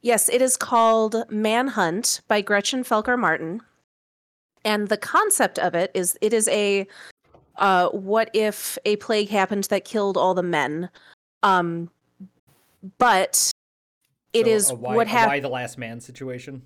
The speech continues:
Speaker 2: without
Speaker 1: Sort
Speaker 2: the last
Speaker 1: of.
Speaker 2: man.
Speaker 1: What it actually is, is, like, that is what it is superficially, but, like, the science of it is actually, what if a plague happened that triggered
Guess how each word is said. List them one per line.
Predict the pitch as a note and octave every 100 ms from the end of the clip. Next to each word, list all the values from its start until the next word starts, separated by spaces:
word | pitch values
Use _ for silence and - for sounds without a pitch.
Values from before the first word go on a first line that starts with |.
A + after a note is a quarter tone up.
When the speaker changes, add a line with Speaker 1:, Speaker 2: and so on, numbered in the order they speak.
| _ _ _ _ _ _ -
Speaker 2:
without | A#2+ -
Speaker 1:
Sort | F4+ D4
Speaker 2:
the | G3+
last | E3
Speaker 1:
of. | G3+
Speaker 2:
man. | G#3+ A3 _ - - _ _ _ -
Speaker 1:
What | C4 C4
it | C4
actually | B3 C4+ - E4 D4 C4+
is, | A#3 A3 G#3 G#3 G3 -
is, | G#3 G3 F#3+ -
like, | A3 G#3+
that | C4 C#4
is | C#4
what | B3
it | A3+
is | G3
superficially, | - A3 F#3+ F#3+ - D#3+ D3+
but, | F3+ G3
like, | F3+ -
the | G3 F#3 F3+ _ _ _ _ _ _ _ _ _ -
science | - C#4+ D4 C4 A3 -
of | G3 F3+
it | F3
is | F#3+ E3+
actually, | F3 F3+ - F#3 F3 F3 - - - _ -
what | A3
if | B3
a | C4
plague | - A3+ G#3+
happened | A3 A3+ G3+ G3 F#3+
that | G3 -
triggered | - - G#3 G3+ F#3+ F#3